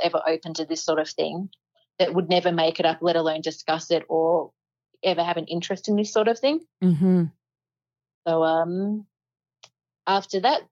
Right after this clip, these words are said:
Speaker 1: that was it. He turned the taps off, the, the eerie noise stopped, and then that was it for that, for that night.
Speaker 2: For that
Speaker 1: Um,
Speaker 2: night.
Speaker 1: For that night. <laughs>
Speaker 2: Yeah.
Speaker 1: There was nothing more.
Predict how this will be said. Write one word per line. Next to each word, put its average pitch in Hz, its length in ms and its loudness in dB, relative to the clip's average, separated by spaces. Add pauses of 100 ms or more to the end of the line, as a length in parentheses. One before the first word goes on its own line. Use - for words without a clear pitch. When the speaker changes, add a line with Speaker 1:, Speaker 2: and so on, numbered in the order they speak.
(120)
Speaker 1:
that 165 160 -2
was 185 160 -4
it. 302 220 -4
He 180 120 -2
turned 175 260 -4
the 180 60 -4
taps - 300 -4
off, 240 220 2 (160)
the, 170 400 0 (160)
the 170 160 0
eerie 185 340 0
noise 180 320 -2
stopped, - 440 -2 (180)
and 170 160 -2
then 175 340 -2 (360)
that 165 220 -2
was 180 180 -2
it 180 180 -2
for 185 80 -2
that, 185 220 0 (320)
for 175 100 0
that 170 220 -2
night. 285 260 0 (160)
Speaker 2:
For 175 160 -2
that 175 240 2
Speaker 1:
Um, 170 60 2
Speaker 2:
night. 160 480 -2 (360)
Speaker 1:
For 214 100 -2
that 233 220 2
night. 160 300 0
<laughs> - 360 -6
Speaker 2:
Yeah. 160 240 2
Speaker 1:
There 180 140 2
was 185 140 0 (280)
nothing 165 180 -2
more. 160 360 -2